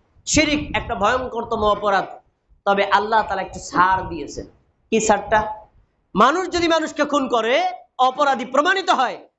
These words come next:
তাহলে খুনের বদলে খুন, কিসাস। তার মানে, এই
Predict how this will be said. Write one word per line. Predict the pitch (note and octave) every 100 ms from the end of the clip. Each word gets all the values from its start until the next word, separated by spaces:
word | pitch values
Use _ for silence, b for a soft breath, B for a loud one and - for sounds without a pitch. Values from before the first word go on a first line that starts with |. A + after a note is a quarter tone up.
| _
তাহলে | G3 G3
খুনের | F#3+ G#3+ A3 G3+
বদলে | G3 F3+
খুন, | E3+ - B2+ G#2+ - - _ _ _ _ -
কিসাস। | G3 A#3 B3+ B3 G#3+ - - _ _ _ _ _ _ - _
তার | A3 G#3+
মানে, | G3 F3+ - - - -
এই | B3 B3 B3